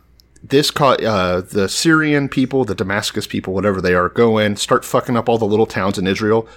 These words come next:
which causes Baasha's army to withdraw from Ramah, which was what they were using as sort of the blockade. So then Asa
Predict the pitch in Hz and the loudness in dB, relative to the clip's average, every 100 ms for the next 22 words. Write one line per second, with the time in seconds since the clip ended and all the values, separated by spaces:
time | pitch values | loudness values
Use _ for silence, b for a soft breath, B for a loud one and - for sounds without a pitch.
0 | b 110 - - 117 117 113 104 - - | b -4 -2 -2 2 2 0 -6 -8 -4
1 | 104 104 - 98 - 107 110 104 104 98 | -2 0 0 -2 -2 -2 0 -2 -2 -4
2 | 87 - 110 156 - 113 87 87 90 - | -4 -2 0 0 0 -2 -2 -2 -4 -4
3 | - 95 98 - 90 90 90 95 92 92 | -6 -4 -4 -2 -2 -2 -2 -4 -4 -6
4 | - 104 92 - - 98 - 90 92 - | -6 -6 -4 -4 -2 -2 0 0 -2 -6
5 | b b b _ _ _ - - 139 107 | b b b _ _ _ -14 -4 0 2
6 | 123 123 117 113 - 101 95 | 2 0 0 0 2 0 -2